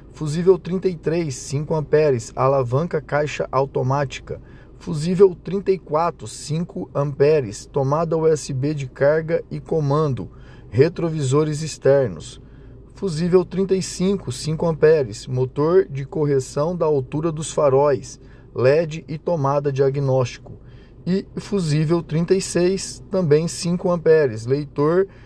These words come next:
de mapas dianteiro. Essa então é a nossa caixa de fusível, compartimento interno que fica abaixo do volante.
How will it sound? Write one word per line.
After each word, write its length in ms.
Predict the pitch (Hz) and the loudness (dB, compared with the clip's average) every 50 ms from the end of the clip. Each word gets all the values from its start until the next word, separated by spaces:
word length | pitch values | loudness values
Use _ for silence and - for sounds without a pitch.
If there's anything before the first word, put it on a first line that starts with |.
| - - - | -20 -18 -12
de 160 | - 123 151 | -8 -6 -4
mapas 600 | 151 139 135 135 147 160 - - 170 156 151 139 127 | -2 0 2 2 2 0 0 2 0 0 0 0 -6
dianteiro. 880 | 117 123 139 151 160 165 156 - - 143 147 147 131 117 95 87 73 - - - - - - - - - - - - - - - - - - - - - - - | -4 -4 -2 -2 -2 -2 -4 0 0 2 2 2 0 -2 -4 -8 -12 -12 -18 -20 -20 -20 -20 -20 -20 -20 -20 -20 -20 -20 -20 -20 -20 -20 -20 -20 -20 -16 -4 4
Essa 380 | 139 139 156 170 - - 185 | 4 6 6 4 2 0 -4
então 280 | 180 160 - 151 151 160 | -4 0 2 4 4 4
é 60 | 160 | 2
a 60 | 160 | 2
nossa 320 | 156 151 156 156 - - 151 | 0 0 -2 0 0 -2 -2
caixa 360 | - 147 143 143 131 - 143 | 0 0 0 0 0 -2 -4
de 200 | 131 127 151 185 | -4 -4 -4 -6
fusível, 760 | 180 - 202 190 151 139 151 156 147 165 170 170 175 190 - - - - - - - - - - - | -6 -8 -8 -8 -6 -4 -4 -4 -2 0 0 0 0 -2 -6 -10 -20 -20 -20 -20 -20 -18 -18 -14 -6
compartimento 920 | - 160 185 202 - - 175 180 170 - - 170 156 156 165 160 - 160 170 | 0 2 2 2 6 4 4 4 4 -2 -4 -2 0 0 -2 -2 -4 -4 -4
interno 540 | 196 196 - 147 147 151 160 165 165 165 | -4 -2 2 2 2 2 2 -2 -4 -6
que 160 | - - 165 139 | -8 -8 -10 -8
fica 300 | - 165 156 - 165 160 | -8 -8 -4 -2 -2 0
abaixo 420 | 147 143 139 143 139 - - 143 | 2 4 4 2 2 -2 -6 -8
do 120 | 139 143 | -6 -4
volante. 540 | 139 156 170 160 123 98 87 - - - - | -2 -2 0 0 0 -2 -4 -8 -16 -20 -20